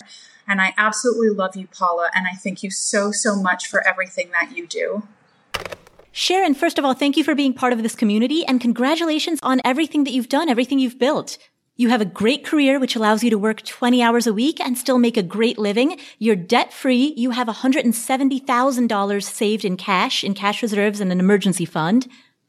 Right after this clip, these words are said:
Speaker 2: You're in an amazing position, so big congratulations. Now, to address your question, first, let's talk about the fact that Equifax is so much lower than the other two, than TransUnion and Experian.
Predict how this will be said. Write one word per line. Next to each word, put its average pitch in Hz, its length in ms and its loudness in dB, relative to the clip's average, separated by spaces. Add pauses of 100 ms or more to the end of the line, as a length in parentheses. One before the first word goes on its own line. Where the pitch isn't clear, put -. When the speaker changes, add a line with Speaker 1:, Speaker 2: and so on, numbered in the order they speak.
(120)
Speaker 2:
You're 226 160 0
in 269 240 2
an - 140 0
amazing 220 520 2
position, 220 380 0
so 202 140 -2
big 294 460 0
congratulations. 240 920 -2 (340)
Now, 262 180 2
to 262 180 0
address 262 320 0
your 381 80 -2
question, 180 540 2 (200)
first, - 480 0 (140)
let's 240 580 2
talk 262 260 0
about 269 300 0
the 202 360 2
fact 220 380 -2
that - 180 0
Equifax 254 680 0
is 185 140 -2
so - 260 0
much - 240 0
lower 185 520 2
than 175 360 0
the 160 100 2
other 170 200 2
two, 262 200 0
than 214 140 2
TransUnion 175 720 0
and 160 260 0
Experian. 185 580 0